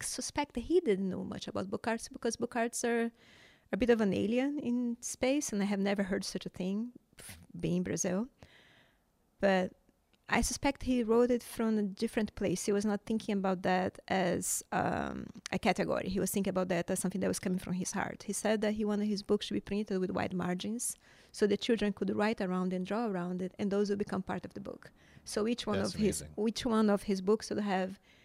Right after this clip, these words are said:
Speaker 1: it would be like, each one of his books would be its own piece of work,
Speaker 2: The parti-,
Speaker 1: as opposed to the regular
Speaker 2: right.
Speaker 1: edition.
Speaker 2: Yeah, participation.
Speaker 1: Yeah.
Speaker 2: Yeah.
Speaker 1: Yeah.
Speaker 2: That's the word I was searching for earlier
Speaker 1: Yep.
Speaker 2: and eluding me. Um,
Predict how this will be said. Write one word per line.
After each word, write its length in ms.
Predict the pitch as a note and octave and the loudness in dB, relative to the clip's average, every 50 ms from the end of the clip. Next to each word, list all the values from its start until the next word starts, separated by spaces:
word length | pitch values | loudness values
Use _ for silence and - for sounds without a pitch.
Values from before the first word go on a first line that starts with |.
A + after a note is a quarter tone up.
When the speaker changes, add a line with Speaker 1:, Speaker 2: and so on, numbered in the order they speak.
| _ _ _ _ | _ _ _ _
Speaker 1:
it 60 | - G3+ | -2 0
would 160 | F#3+ A3 F#3+ | 2 4 6
be 140 | G#3+ G#3+ G#3+ | 6 6 6
like, 440 | G3+ G3+ G3 F#3+ F#3+ F#3 - - - - | 6 4 2 2 2 0 -2 -6 -4 -4
each 200 | F3 - - - | -4 -2 0 0
one 140 | A3+ A3 | 0 2
of 80 | G#3+ G#3 | 2 2
his 160 | G3+ A3 G#3 - | 0 0 0 2
books 260 | - A3 G#3+ - - | 2 2 2 2 0
would 160 | A3 G#3 F3+ | -2 0 0
be 220 | F#3+ G3 G3 G#3+ - | 0 0 0 0 -2
its 180 | - F#3+ - - - | -4 -4 -4 -4 -2
own 200 | G3+ G3+ G#3 G#3+ | -2 0 0 -2
piece 280 | - - G3 G3 - - | -2 -2 -2 -2 0 0
of 360 | E3+ F3 F3 F3 - - - - _ _ _ _ | 0 0 -2 -2 -6 -12 -18 -20 _ _ _ _
work, 400 | F#3+ F#3+ F#3 - - - - - - - | 2 2 2 2 0 -6 -12 -18 -12 -10
Speaker 2:
The 60 | - | -4
parti-, 320 | - - - - - B2 - - _ _ - | -2 0 0 0 -2 -4 -6 -8 _ _ 0
Speaker 1:
as 140 | G3 F3+ | 0 0
opposed 240 | G#3 - G#3+ G3+ - | 2 0 0 0 0
to 40 | G#3 | 0
the 140 | F#3+ F#3+ F#3+ | 0 0 2
regular 300 | F3+ G3+ F#3+ F3 F#3+ G3 | 2 2 2 2 0 -2
Speaker 2:
right. 60 | F#3+ | -2
Speaker 1:
edition. 460 | - - G3+ - - - - F#3 G3+ - _ _ | -2 -4 -6 -6 -8 -8 -8 -10 -10 -10 _ _
Speaker 2:
Yeah, 120 | - G2+ G2 - - _ _ | -14 -14 -14 -14 -18 _ _
participation. 800 | - - - A#2+ G#2+ - - - G2+ F#2 E2+ - - C#2 D2 C#2+ - - - - - - | -2 0 0 -2 -2 -2 -2 -2 -2 -2 -4 -6 -8 -10 -12 -14 -18 -20 -20 -20 -6 0
Speaker 1:
Yeah. 240 | C#4+ E4 E4+ A#3+ F#3+ - _ _ | 2 2 2 2 0 -4 _ _
Speaker 2:
Yeah. 180 | - - C#3 A#2+ | -12 -12 -6 -2
Speaker 1:
Yeah. 180 | C#4 C4 G#3+ F#3+ G3 - _ | 0 2 2 0 -2 -6 _
Speaker 2:
That's 180 | - F#2 - - | -6 -6 -6 -4
the 80 | F2+ | -6
word 140 | D#2+ D#2 D2+ | -6 -6 -6
I 60 | D2 | -6
was 100 | D2 C#2 | -8 -8
searching 280 | - D#2+ D2 - D2+ C#2 | -8 -10 -10 -10 -12 -14
for 200 | - - B1 C2 C#2 | -12 -10 -8 -8 -6
earlier 220 | B1 B1 B1 - | -6 -6 -6 -4
Speaker 1:
Yep. 140 | - - - | -6 -6 -6
Speaker 2:
and 140 | D3 C#3+ C3+ - | -8 -10 -10 -10
eluding 320 | D#3 D2 C3 B2+ G#2+ A2 A2 | -10 -10 -10 -10 -12 -14 -14
me. 140 | - - - _ _ _ _ _ _ _ _ _ _ - | -16 -18 -20 _ _ _ _ _ _ _ _ _ _ -4
Um, 460 | F2+ D#2+ D2+ D2 C#2+ C2+ C2 C#2 - | -2 -2 -2 -2 -2 -4 -6 -10 -12